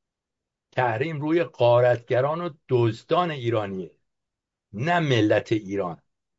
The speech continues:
یعنی این تحریمایی که تا حالا کردین کمک به اینا کرده که یک هزار میلیارد دلار بدزدن، ولی باید تحریم بذاری رو اونا. حالا چرا این کار شدنی است؟ به خاطری که اگر یادتان باشه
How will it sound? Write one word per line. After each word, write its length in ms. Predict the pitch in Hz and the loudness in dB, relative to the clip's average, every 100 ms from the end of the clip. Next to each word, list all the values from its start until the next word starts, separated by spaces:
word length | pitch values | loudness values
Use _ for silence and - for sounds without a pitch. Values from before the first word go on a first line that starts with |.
| - | -4
یعنی 180 | 123 160 | -2 0
این 160 | 196 123 | -4 -6
تحریمایی 540 | - 131 131 127 127 | -2 0 0 2 0
که 80 | 123 | -2
تا 140 | 127 | 0
حالا 200 | 127 127 | 2 0
کردین 400 | 120 127 127 180 | 0 -2 -2 -4
کمک 400 | - 143 165 170 | -6 -4 0 0
به 80 | 147 | -4
اینا 180 | 143 165 | -6 -4
کرده 320 | 139 143 170 | -2 -4 -4
که 120 | 143 | -6
یک 260 | 156 175 - | -2 -2 -2
هزار 260 | 143 156 | 2 2
میلیارد 360 | 143 139 156 160 | 2 -2 0 -2
دلار 260 | 143 147 151 | -2 -2 -2
بدزدن، 720 | 185 190 139 120 127 151 143 - _ _ | -2 0 -2 0 -2 -4 -8 -20 _ _
ولی 260 | 117 165 196 | -2 -2 -2
باید 300 | 139 156 175 | 0 0 -2
تحریم 480 | - 139 135 170 175 | -4 -4 -4 -6 -6
بذاری 320 | 170 180 180 | -2 0 2
رو 80 | 180 | -2
اونا. 300 | 185 151 139 - _ _ _ _ _ | -4 -8 -8 -10 _ _ _ _ _
حالا 400 | 127 160 139 - _ _ _ _ _ _ _ _ - - | 0 2 2 -4 _ _ _ _ _ _ _ _ -20 -10
چرا 340 | - 170 190 | 2 4 4
این 300 | 175 147 123 | 2 -2 -6
کار 360 | - - 127 123 | -4 2 2 2
شدنی 540 | - 120 123 127 170 | -4 -4 -2 -2 -2
است؟ 160 | 170 - | -4 -4
به 80 | |
خاطری 460 | 127 131 123 165 160 | -2 -2 -2 -4 -6
که 240 | - 175 | -4 -2
اگر 240 | 127 127 120 | 0 0 0
یادتان 520 | 120 120 117 127 117 | 0 -2 -2 -6 -4
باشه 560 | 120 113 - 160 175 | -2 -4 0 0 0